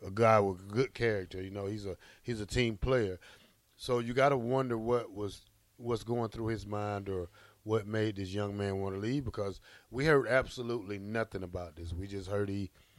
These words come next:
you know, decided to, you know, leave the team. So, you know, it, it, it's something bigger than that, but we don't know, and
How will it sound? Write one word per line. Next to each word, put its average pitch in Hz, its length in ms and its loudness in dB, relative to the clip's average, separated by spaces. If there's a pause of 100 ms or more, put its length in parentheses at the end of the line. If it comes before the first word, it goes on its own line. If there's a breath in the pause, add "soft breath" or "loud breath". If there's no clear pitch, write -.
(380 soft breath)
you 107 100 0
know, 104 140 6
decided 101 440 0
to, 98 140 0 (180)
you 135 120 -6
know, 104 300 -2 (580)
leave 110 260 2
the 104 60 -6
team. 101 380 0
So, 95 300 -2 (280 loud breath)
you 117 80 -4
know, 123 120 4
it, 127 160 2
it, 127 180 -2
it's 117 160 -4
something 127 320 0
bigger 117 300 2
than 104 120 -4
that, 107 200 -4
but 101 80 -2
we 120 160 -2
don't 110 200 0
know, 104 260 2
and 95 160 -6